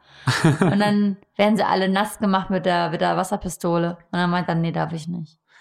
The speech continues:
Speaker 1: Ja, man muss dazu sagen, unsere Nachbarin ist Polizistin und wir sind mit ihr gut befreundet und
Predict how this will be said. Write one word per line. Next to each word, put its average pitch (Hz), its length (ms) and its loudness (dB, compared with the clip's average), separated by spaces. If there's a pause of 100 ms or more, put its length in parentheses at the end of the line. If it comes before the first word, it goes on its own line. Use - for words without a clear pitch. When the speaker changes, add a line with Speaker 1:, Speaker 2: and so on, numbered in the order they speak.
(140)
Speaker 1:
Ja, 92 100 4
man 104 160 6
muss 113 140 2
dazu 127 280 0
sagen, 123 360 2
unsere 107 680 2
Nachbarin 120 880 0 (420)
ist - 500 -4 (180)
Polizistin 117 960 0 (560)
und 107 300 2
wir 107 80 2
sind 107 240 0
mit 107 160 -2
ihr 104 320 2
gut 107 240 -2
befreundet 139 680 0
und 104 440 0